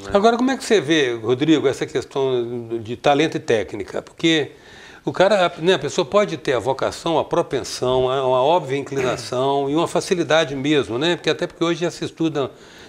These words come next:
Speaker 2: nove categorias. Até agora tá se falando em nove categorias de inteligência,
Speaker 1: Sim.
Speaker 2: né?
Speaker 1: Sim.
Speaker 2: Uma visual,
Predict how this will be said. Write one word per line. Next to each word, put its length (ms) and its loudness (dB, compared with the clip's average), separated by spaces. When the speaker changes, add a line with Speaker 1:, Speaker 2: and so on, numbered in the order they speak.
Speaker 2:
nove 420 0
categorias. 640 -6
Até 260 -2
agora 380 0
tá 140 -12
se 120 -16
falando 340 -4
em 40 -4
nove 340 -4
categorias 600 -6
de 60 -10
inteligência, 840 -6
Speaker 1:
Sim. 420 -18
Speaker 2:
né? 280 -2
Speaker 1:
Sim. 80 -20
Speaker 2:
Uma 180 -4
visual, 720 0